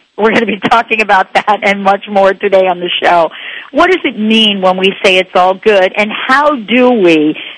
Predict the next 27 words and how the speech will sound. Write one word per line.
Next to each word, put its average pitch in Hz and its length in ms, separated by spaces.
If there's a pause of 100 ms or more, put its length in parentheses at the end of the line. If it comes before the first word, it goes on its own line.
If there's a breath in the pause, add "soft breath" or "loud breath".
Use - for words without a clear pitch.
(100)
get 214 220
the 208 100
juiciest, 190 880 (120)
the 196 120 (180)
best 214 400 (140)
out 254 240
of 220 160
that 156 200 (120)
phrase? 147 380 (100)
Well, 220 380 (580)
I 269 140
couldn't 220 340
think 202 240
of 185 140 (140)
anyone, 202 640 (300)
anyone 247 420
other 214 220
than 196 160
Pete 214 260 (120)
Siegel 185 300
joining 208 480
me 196 220
today 170 540
for 175 160
this 160 340 (140)
conversation. 151 960 (320 loud breath)
Why? 226 600